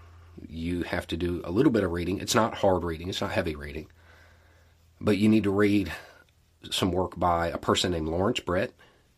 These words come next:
and a person named Umberto Eco. Okay? They both wrote about the same subject.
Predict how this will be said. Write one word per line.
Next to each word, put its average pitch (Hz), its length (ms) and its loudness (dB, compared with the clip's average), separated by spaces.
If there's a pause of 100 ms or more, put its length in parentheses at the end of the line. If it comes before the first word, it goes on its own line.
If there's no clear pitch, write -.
(760)
and 92 140 -2
a 90 40 -4
person 101 380 0
named 90 280 -2
Umberto 90 540 -2
Eco. - 420 -6 (800)
Okay? 80 260 -10 (680)
They 82 80 -4
both 101 220 2
wrote 90 140 2
about 90 200 0
the 90 60 -8
same 85 320 -2
subject. 90 720 -2